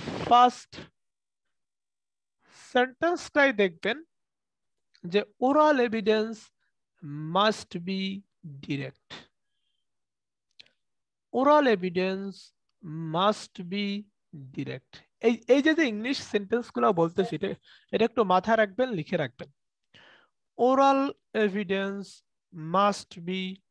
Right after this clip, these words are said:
direct। তাহলে মৌখিক সাক্ষ্য প্রত্যক্ষ হতে হবে। পাপি আপু একটু খেয়াল রাখেন না আপু। আচ্ছা, oral evidence must be direct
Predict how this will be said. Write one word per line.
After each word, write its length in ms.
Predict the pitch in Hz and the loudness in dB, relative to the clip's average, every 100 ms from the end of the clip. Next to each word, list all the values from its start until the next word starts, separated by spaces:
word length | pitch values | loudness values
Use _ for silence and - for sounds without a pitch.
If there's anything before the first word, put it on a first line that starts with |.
| - | -20
direct। 640 | 123 135 139 135 - - - _ _ _ _ _ _ _ _ _ _ _ _ _ _ _ _ - | -14 -8 -6 -6 -10 -18 -20 _ _ _ _ _ _ _ _ _ _ _ _ _ _ _ _ 0
তাহলে 220 | 214 196 | 4 4
মৌখিক 520 | 190 240 254 339 311 | 6 4 4 0 0
সাক্ষ্য 500 | - 294 - - 294 294 - | -2 -4 -4 -4 -4 -4 -4
প্রত্যক্ষ 680 | 233 226 _ 269 262 - - | -2 -2 _ -4 -4 -8 -8
হতে 320 | 175 165 - | -6 -8 -6
হবে। 280 | 143 123 - _ _ | -8 -8 -14 _ _
পাপি 340 | 220 220 294 285 | 2 2 4 4
আপু 200 | 269 269 | 4 2
একটু 180 | - | -4
খেয়াল 300 | 233 220 240 | -4 0 2
রাখেন 260 | 233 233 277 | 2 0 -2
না 120 | 226 | -2
আপু। 300 | 160 202 - _ 180 - _ _ _ _ _ _ _ _ _ _ _ _ _ _ _ _ _ _ _ _ _ _ _ _ _ _ _ | -4 -6 -14 _ -20 -20 _ _ _ _ _ _ _ _ _ _ _ _ _ _ _ _ _ _ _ _ _ _ _ _ _ _ _
আচ্ছা, 180 | 170 - | -8 -8
oral 520 | - - 254 311 294 | -4 2 4 4 4
evidence 640 | 240 247 277 302 - 180 180 | 0 0 -2 -4 -12 -10 0
must 440 | 214 339 349 208 | 2 2 -4 -10
be 140 | 226 175 | -10 -8
direct 460 | 202 - - - | -10 -12 -12 -20